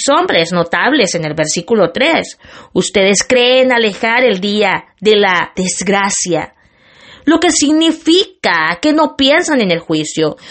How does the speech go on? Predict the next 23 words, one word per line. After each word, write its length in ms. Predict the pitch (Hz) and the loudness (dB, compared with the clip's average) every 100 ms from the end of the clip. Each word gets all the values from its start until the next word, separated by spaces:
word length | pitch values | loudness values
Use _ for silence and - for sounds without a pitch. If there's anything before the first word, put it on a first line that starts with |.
| - | -4
no 240 | 208 196 202 | 0 0 2
piensan 400 | 214 240 247 214 | 0 2 2 2
en 140 | 196 | 2
las 200 | 180 170 - | 0 -2 -4
repercu-, 640 | 214 220 220 190 185 165 - | -2 0 0 -2 -2 -6 -4
repercusiones 1400 | 233 254 339 349 208 196 170 165 214 285 302 160 175 - - - | -2 0 0 0 -2 0 -4 0 2 2 2 -2 -6 -14 -14 -2
por 180 | 285 269 | 0 2
su 340 | 269 226 - | 0 -2 -2
comportamiento 1000 | 226 220 202 196 190 185 175 185 214 220 | -2 -2 0 -2 -2 -2 -2 0 0 0
malvado. 680 | 202 151 151 202 269 - - _ _ _ _ _ - | 0 0 0 0 2 2 -2 _ _ _ _ _ -6
Pasemos 420 | 220 320 392 311 | -2 0 0 0
al 100 | 220 | 0
capítulo 720 | 185 175 202 190 185 170 165 | -2 -2 -4 -2 2 4 4
nueve, 720 | 165 160 165 202 208 160 165 - - - | 2 2 2 2 2 0 -2 -10 -12 -2
versículo 720 | 175 170 185 185 208 170 151 | -2 0 -4 0 2 2 2
diez, 560 | 160 165 165 156 - - - - | 0 0 0 -4 -12 -16 -20 -6
que 100 | - | -2
podrá 420 | - 226 202 185 175 | 0 2 2 2 0
ser 540 | - - 202 208 165 - _ - | -4 -2 0 0 -2 -6 _ -4
un 400 | 240 226 196 - - - | 0 2 0 -4 -10 -2
comentario 800 | 285 277 240 226 277 359 233 196 | 2 4 2 2 2 2 2 0
sobre 400 | 208 180 175 170 - | -2 0 -2 -2 -4
estos 320 | 247 - | -4 -2